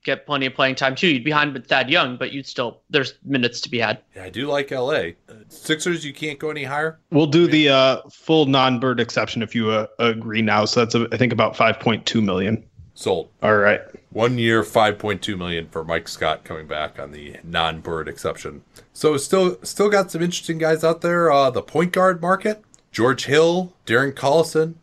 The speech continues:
Speaker 2: You know, a lot, a lot of teams need some backup point guards. We still got Terrence Ross out there, too. Al-Farouq
Speaker 3: Are,
Speaker 2: Aminu.
Speaker 3: are
Speaker 2: Yeah.
Speaker 3: we, uh, just, just for reference, are we getting any closer to July sixth?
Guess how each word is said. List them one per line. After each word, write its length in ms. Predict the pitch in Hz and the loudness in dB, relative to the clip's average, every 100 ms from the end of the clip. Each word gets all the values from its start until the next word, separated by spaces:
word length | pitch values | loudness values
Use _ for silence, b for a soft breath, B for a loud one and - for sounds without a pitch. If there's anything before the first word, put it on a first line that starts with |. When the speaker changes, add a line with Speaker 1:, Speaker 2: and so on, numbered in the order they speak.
| - | -2
Speaker 2:
You 100 | 113 | 2
know, 40 | |
a 20 | |
lot, 280 | 117 131 107 | 4 2 2
a 20 | |
lot 160 | 123 147 | 2 2
of 60 | 139 | 0
teams 320 | 151 143 131 | -6 -8 -6
need 220 | 135 131 | -8 -6
some 100 | 120 | -6
backup 360 | 120 120 120 - | -2 -2 -4 -6
point 160 | 139 | -4
guards. 180 | 139 135 | -4 -6
We 40 | |
still 140 | 120 165 | -4 0
got 180 | 147 - | 2 2
Terrence 300 | 147 143 - | 0 0 -2
Ross 400 | 87 113 127 113 | 0 2 4 2
out 220 | 95 - | 0 0
there, 180 | 92 82 | -2 -2
too. 460 | - 127 90 92 - - | -2 -2 -2 -4 -10 0
Al-Farouq 440 | 120 - 131 147 | 0 2 2 2
Speaker 3:
Are, 40 | 104 | -2
Speaker 2:
Aminu. 520 | 120 143 139 143 147 _ | -6 -4 -2 -4 -8 _
Speaker 3:
are 120 | 143 139 | 0 4
Speaker 2:
Yeah. 40 | |
Speaker 3:
we, 160 | 165 185 | 4 4
uh, 120 | 165 | 4
just, 280 | 147 180 175 | 4 2 2
just 160 | 202 185 | -2 2
for 80 | 139 | 2
reference, 380 | 139 170 180 | 2 0 -2
are 20 | 151 | 0
we 80 | |
getting 240 | 147 165 156 | 2 2 2
any 240 | 151 156 | 0 -2
closer 400 | 139 175 156 170 | 0 2 2 0
to 100 | 151 | -2
July 340 | 135 143 147 139 | -2 0 2 0
sixth? 500 | - - - - | -2 -4 -4 -16